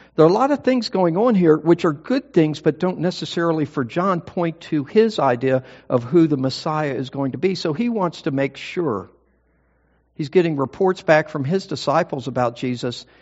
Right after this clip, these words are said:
and some of the things, for instance, uh, some of the things aren't lining up,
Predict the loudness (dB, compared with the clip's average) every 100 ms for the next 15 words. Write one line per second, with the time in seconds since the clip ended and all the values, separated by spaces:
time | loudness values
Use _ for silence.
0 | _ _ _ -2 -2 -4 -4 -2 -2 -2
1 | 0 0 -2 -6 -12 _ _ -6 -2 -2
2 | -2 -4 -4 -4 -14 -18 _ _ _ _
3 | _ -6 -4 -4 -2 -2 0 0 -2 2
4 | 0 2 0 0 0 0 -2 -18 _